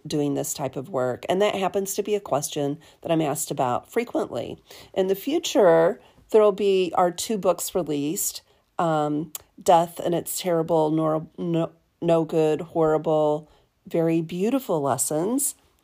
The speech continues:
Field Notes from the Death Dialogues Project, and then another book called, um, And Then the Stars Spoke, which is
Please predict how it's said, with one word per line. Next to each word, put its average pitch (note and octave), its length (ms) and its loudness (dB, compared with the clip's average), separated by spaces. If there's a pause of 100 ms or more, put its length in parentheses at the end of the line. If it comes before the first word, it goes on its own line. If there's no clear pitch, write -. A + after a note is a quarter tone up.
(180)
Field E3+ 260 2
Notes - 260 -2
from D#3 160 -4
the D3 80 -2
Death D3 200 -6
Dialogues C3 500 -6
Project, C#3+ 680 -8 (540)
and E3 160 2
then D#3 140 2
another E3 440 2
book D#3 440 0 (460)
called, D3 580 0
um, C#3+ 360 -4
And D#3+ 160 2
Then D#3 140 0
the D3+ 60 -2
Stars C#3 420 -2
Spoke, D3 520 -2 (460)
which F3 200 -2
is D#3 380 0